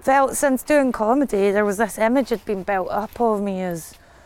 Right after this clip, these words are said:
she's so aggressive and blunt and brutal. But then, um, in my day-to-day work dealings, in fact, like, here's an example of it.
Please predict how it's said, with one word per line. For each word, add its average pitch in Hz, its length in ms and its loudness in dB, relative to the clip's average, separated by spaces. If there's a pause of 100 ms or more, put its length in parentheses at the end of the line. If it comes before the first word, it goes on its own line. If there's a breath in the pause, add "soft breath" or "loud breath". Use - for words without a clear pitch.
(280 soft breath)
she's - 280 -12
so 226 320 -2
aggressive 214 640 -6
and 202 160 -8
blunt 254 340 -2
and 214 180 -8
brutal. 196 520 -2 (380 soft breath)
But 220 120 2
then, 226 340 2
um, 202 440 0 (240)
in 254 220 0
my 277 100 2
day-to-day 208 540 0
work 214 340 -2
dealings, 190 680 -4 (240)
in 233 100 2
fact, 254 280 0
like, 220 200 -2
here's 233 220 2
an 247 120 0
example 214 600 0
of 180 120 -2
it. 175 200 -2